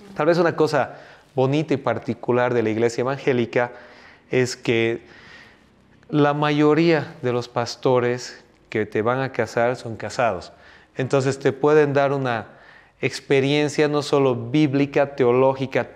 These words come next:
tan importante y fundamental, porque nuestro fundamento es la palabra de Dios, pero también una experiencia vivencial.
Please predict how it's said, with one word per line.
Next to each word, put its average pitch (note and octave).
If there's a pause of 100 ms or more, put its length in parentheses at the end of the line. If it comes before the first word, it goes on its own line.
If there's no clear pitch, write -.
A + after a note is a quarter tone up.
(160)
tan D#3+
importante C3
y -
fundamental, B2
porque A#2+
nuestro A#2
fundamento B2+
es A#2+
la A#2+
palabra B2
de A2+
Dios, C#3+ (840)
pero F3
también D3
una C3
experiencia B2
vivencial. G#2+